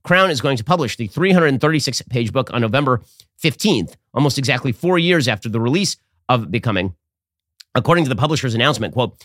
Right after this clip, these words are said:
"In The Light We Carry, Missus Obama offers readers a series of fresh stories and insightful reflections on change, challenge, and power, including her belief that when we light up for others,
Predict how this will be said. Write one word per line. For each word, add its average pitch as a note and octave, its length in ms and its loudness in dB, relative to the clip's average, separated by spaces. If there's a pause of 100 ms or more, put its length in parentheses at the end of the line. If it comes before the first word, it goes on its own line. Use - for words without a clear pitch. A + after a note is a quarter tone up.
(120)
"In C#4 160 2
The F3+ 80 0
Light G#2+ 180 -4
We D#2+ 120 -10
Carry, G#2+ 320 0 (160)
Missus F3 240 2
Obama D#3 260 4
offers A2+ 460 0
readers C3+ 260 -2
a A#2 120 -4
series C#3+ 360 -2
of F#2+ 80 -8
fresh - 300 -2
stories - 420 -6 (140)
and B2 100 -2
insightful D3+ 400 0
reflections A#2 600 -4
on C#2+ 180 -10 (220)
change, D3+ 640 2
challenge, F3 500 0
and E3 140 -2
power, D2 400 -6 (160)
including A3 340 2
her F#3+ 80 6
belief E3 380 0 (160)
that A2+ 80 -2
when D3 220 4
we F3+ 140 2
light F#3 300 2
up F#3+ 140 0
for F3 200 0
others, E2+ 360 -4